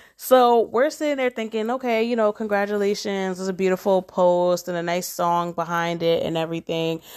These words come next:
And he's like, "It's always warm over here when I'm with Zelly," and all this stuff. I hope that's how you pronounce her name. I don't really know how to pronounce it. I think it's Zelly. Um, but I don't know how to pronounce it. But if that's not right, I'm sorry, girl. You know who I mean.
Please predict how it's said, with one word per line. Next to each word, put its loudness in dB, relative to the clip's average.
And -4
he's -2
like, 2
"It's -2
always 2
warm 0
over 0
here -2
when 2
I'm 0
with -4
Zelly," 0
and -2
all -2
this -2
stuff. -2
I -20
hope 4
that's 2
how 2
you 0
pronounce -2
her 0
name. -2
I 0
don't 2
really -2
know -2
how -2
to -2
pronounce -6
it. -2
I -2
think -8
it's -6
Zelly. 0
Um, -2
but -6
I 0
don't 0
know 0
how 2
to -2
pronounce -4
it. -8
But 2
if 2
that's 2
not 0
right, 0
I'm -4
sorry, -4
girl. -4
You -4
know 2
who 2
I 2
mean. -6